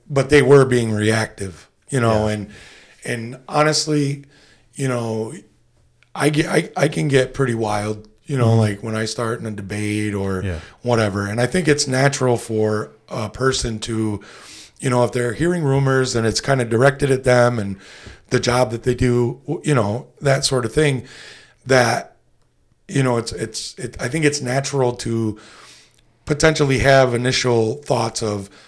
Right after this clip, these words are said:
Speaker 1: you know, "This is an attack on me,
Speaker 2: Mm-hmm.
Speaker 1: and I wanna yell about it."
Speaker 2: Yeah.
Speaker 1: You know, I, I get that, but, and, and I don't ever wanna hear anybody say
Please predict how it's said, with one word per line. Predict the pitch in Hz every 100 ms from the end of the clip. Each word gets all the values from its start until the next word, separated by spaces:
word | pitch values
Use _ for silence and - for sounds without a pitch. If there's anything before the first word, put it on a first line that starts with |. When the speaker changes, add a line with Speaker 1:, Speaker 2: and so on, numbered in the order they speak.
| _
Speaker 1:
you | -
know, | 123
"This | 123
is | 120
an | 113
attack | 107 101 117 110 101
on | 95
me, | 95 90 - -
Speaker 2:
Mm-hmm. | 135 110 98 92
Speaker 1:
and | 127 123 117 110 104 - _ _
I | - 127
wanna | 120 117
yell | 110 107
about | 101 98 90
it." | 85 - _ -
Speaker 2:
Yeah. | 92 82
Speaker 1:
You | - 135
know, | 113 107 - - - - - _
I, | - 202
I | 156 139
get | 110 135 -
that, | 98 95 - _ _ _ _ _ _ -
but, | 147 139 120 - - _ _ _ _ _ _ _ _ _
and, | 175 120 123
and | - 135 135 - 127 139 - _ _ _ _ _ _ _ _
I | 143
don't | 143 139 143
ever | 143 147
wanna | 139 131
hear | 131 127
anybody | 120 120 117
say | - 110 104